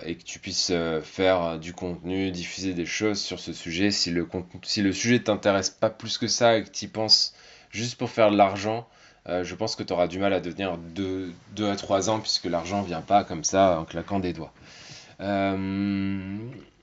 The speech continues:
naturellement, en fait, au bout d'un moment, tes, tes prospects te demanderont des services dans, dans, dans un domaine, puisque tu deviendras un expert finalement à leurs yeux, euh, dans ce domaine.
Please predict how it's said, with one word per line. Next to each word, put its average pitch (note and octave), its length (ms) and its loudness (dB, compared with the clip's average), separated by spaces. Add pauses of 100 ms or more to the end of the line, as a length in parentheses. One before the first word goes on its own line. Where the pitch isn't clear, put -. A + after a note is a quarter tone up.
(180)
naturellement, A#2+ 560 6
en C#3 60 6
fait, - 160 -2
au A2 60 -4
bout G#2 80 0
d'un G2+ 100 4
moment, G#2 220 4
tes, F2+ 420 0
tes F2+ 100 -6
prospects G#2 560 -2
te F2+ 120 -10
demanderont F2+ 400 -4
des F2 120 0
services F#2 540 0
dans, E2+ 280 -4
dans, F2 240 -4
dans E2+ 360 -4
un F2 80 0
domaine, F2 320 0
puisque - 340 -8
tu - 140 -12
deviendras D#2+ 500 -2
un E2 120 2
expert F#2 500 -2
finalement E2 460 -4
à E2+ 40 2
leurs D#2 180 -4
yeux, F2+ 380 -2 (400)
euh, D#2+ 300 2
dans G2 180 4
ce A#2 140 0
domaine. F#2+ 440 0